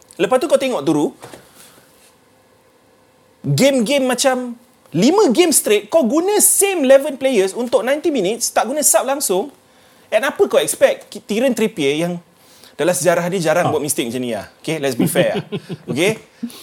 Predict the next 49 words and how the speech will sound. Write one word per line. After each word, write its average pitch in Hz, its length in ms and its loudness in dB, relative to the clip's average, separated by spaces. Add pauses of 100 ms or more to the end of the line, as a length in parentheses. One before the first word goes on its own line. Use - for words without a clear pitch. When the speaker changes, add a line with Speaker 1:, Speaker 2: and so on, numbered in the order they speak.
(180)
Speaker 1:
Ni 262 160 4
first - 220 4
time 277 160 4
dalam 247 140 2
sejarah 254 240 4
aku 254 100 0
tengok 233 140 -2
Speaker 2:
Betul. 226 100 0
Speaker 1:
Kieran 226 120 4
Trippier 233 240 0
sama 202 160 2
ada 220 100 4
kat 190 160 2
Atletico, 208 480 0
dekat 202 240 2
Spurs 220 260 0
dulu 214 160 0
dan 208 120 4
sebagainya. 180 480 0
Speaker 2:
Right 151 200 2
back 151 160 -4
of 160 80 -4
the 151 80 2
season, 156 340 0
last 151 200 0
season. 156 320 0
Speaker 1:
Exactly, 285 440 2
bro. 285 280 4
Speaker 2:
Kieran 135 100 -6
Speaker 1:
Dua 330 220 8
Speaker 2:
Trippier. 339 160 0
Speaker 1:
game 339 140 2
straight, 247 400 2 (200)
dia 233 300 4
lah 330 220 4
punca, 320 640 0 (460)
antara 247 420 0
punca 240 320 -2
Newcastle 220 460 0
bolos 233 320 0
mungkin 226 340 0
lima 285 420 0
atau 214 280 -2
enam 220 260 -2
daripada 202 240 -4
tujuh 196 340 0
gol 185 220 0
yang 175 140 -2
dijaringkan 165 580 -4